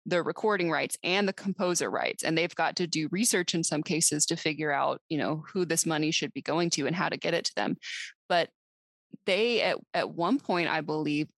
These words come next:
basically set up a fund in a legal department to say, "Well, we just know we're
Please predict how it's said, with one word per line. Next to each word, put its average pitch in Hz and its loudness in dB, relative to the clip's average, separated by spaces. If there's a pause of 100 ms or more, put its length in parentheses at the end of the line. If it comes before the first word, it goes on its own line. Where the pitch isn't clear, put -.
basically 180 2
set 190 4
up 185 -2
a 180 -4
fund 185 2
in 165 2
a 160 0
legal 165 0
department 165 -2
to - 0
say, 165 2
"Well, 202 2
we 190 -2
just 196 0
know 190 2
we're 180 2